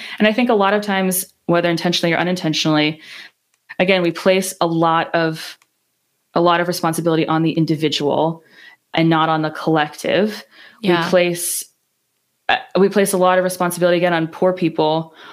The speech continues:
Speaker 1: on people of color, on large families, on whatever else, without really realizing the other roadblocks
Speaker 2: Mm-hmm.
Speaker 1: or situations that make this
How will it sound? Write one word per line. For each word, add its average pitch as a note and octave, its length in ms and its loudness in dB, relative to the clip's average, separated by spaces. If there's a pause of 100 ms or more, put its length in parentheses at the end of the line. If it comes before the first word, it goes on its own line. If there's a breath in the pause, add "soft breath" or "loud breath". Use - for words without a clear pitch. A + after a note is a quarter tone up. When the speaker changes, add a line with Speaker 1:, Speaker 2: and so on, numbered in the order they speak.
(200 loud breath)
Speaker 1:
on E3 540 0 (220)
people F3+ 240 0
of F3 100 -2
color, E3+ 360 0
on E3 140 0
large D#3+ 300 0
families, D#3+ 480 -2
on D#3 520 -2 (360 loud breath)
whatever F3+ 340 2
else, E3+ 300 0
without E3 280 0
really E3 260 0
realizing D3+ 960 -2
the D3+ 200 -2
other D3+ 680 -2 (320)
roadblocks G3+ 1080 -2 (140)
Speaker 2:
Mm-hmm. G3 180 -2
Speaker 1:
or D#3 560 0 (380)
situations E3 880 0
that E3+ 160 -2
make D3 300 -2
this - 500 -4